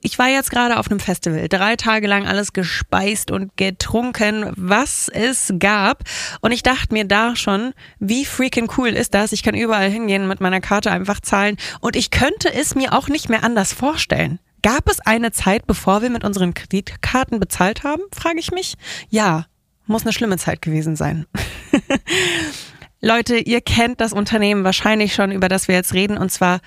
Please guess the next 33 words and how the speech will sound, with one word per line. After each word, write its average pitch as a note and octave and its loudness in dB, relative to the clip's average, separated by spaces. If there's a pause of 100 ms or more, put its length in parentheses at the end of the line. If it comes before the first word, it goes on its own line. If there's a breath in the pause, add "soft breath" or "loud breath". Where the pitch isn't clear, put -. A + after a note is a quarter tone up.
(140 soft breath)
Klarna. F3 0
Es - 0
gibt - 0
aber A#3 2
eine G#3 2
Neuerung, F#3 0 (220)
denn A3+ 4 (160)
es - 0
gibt G3+ 0
jetzt F#3+ -2
auch F#3 2
eine E3+ 0 (140)
Klarna F3+ 0 (140)
Card. - 0 (260 loud breath)
Es A3 2
ist - 0
wie C4 4
eine C#4 2
Kreditkarte A#3+ 2 (300 loud breath)
und B3+ 0
es A3 -2
macht B3+ 0
das B3+ 0
Bezahlen A#3 0
super C4+ 0
smart A3+ 2
und A#3 -2
flexibel, A3 0 (100)
überall, C4 2
wo A3+ -2
Visa B3+ 2
akzeptiert G#3 0
wird, F#3+ 2